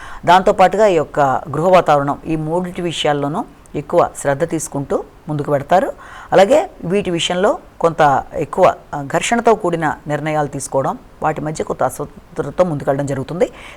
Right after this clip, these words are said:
తులారాశి, తులారాశి వాళ్ళు ఈ వ్యక్తుల, మ్, పుణ్యబలం మొత్తం వ్యక్తుల యొక్క సహకారం కోరడం బట్టి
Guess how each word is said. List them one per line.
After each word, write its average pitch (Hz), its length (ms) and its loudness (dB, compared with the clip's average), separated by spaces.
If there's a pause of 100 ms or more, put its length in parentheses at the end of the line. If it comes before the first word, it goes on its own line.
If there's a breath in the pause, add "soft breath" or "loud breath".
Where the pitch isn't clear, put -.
తులారాశి, 190 480 6
తులారాశి 185 520 4
వాళ్ళు 147 320 0 (220)
ఈ - 20 -4
వ్యక్తుల, 185 520 4
మ్, 143 440 -8 (180)
పుణ్యబలం 226 380 6
మొత్తం 151 400 -2 (400 loud breath)
వ్యక్తుల 160 420 4
యొక్క 185 640 8
సహకారం 170 520 4
కోరడం 147 420 2
బట్టి 170 360 -2